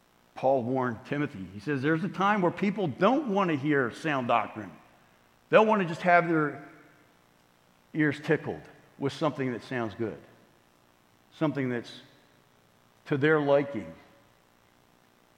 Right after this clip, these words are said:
And we need to guard the fact that a stubborn heart is a dangerous place to be. That means Satan has made some inroads. He's causing us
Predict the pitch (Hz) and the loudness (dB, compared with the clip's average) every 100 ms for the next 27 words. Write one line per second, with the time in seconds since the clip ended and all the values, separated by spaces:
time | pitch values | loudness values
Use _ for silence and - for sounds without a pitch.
0 | - 123 156 208 240 202 175 117 156 151 | -8 -2 0 2 0 0 -2 -2 0 2
1 | 131 107 95 92 - 120 - 131 123 113 | 2 2 -4 -10 -12 -12 -4 0 2 0
2 | - - - - _ _ _ _ _ _ | -6 -18 -20 -20 _ _ _ _ _ _
3 | _ - 131 127 - - 170 170 160 139 | _ -6 -4 -4 -6 0 4 4 2 0
4 | 139 131 107 104 95 110 107 98 92 - | 0 0 -2 -6 -6 -4 -4 -8 -14 -10
5 | 95 87 - 87 82 67 - _ _ _ | -10 -10 -12 -12 -12 -14 -20 _ _ _
6 | _ _ _ _ _ _ _ _ _ - | _ _ _ _ _ _ _ _ _ -2
7 | 170 190 170 - 185 190 160 139 147 151 | 0 0 -2 0 0 2 -2 0 0 0
8 | 147 151 - 160 139 120 101 82 - - | -2 -6 -2 -2 0 0 -2 -6 -14 -20
9 | - - 175 - - - 170 170 156 131 | -14 -4 -4 -6 -12 -2 2 2 2 0
10 | 120 107 | 0 -2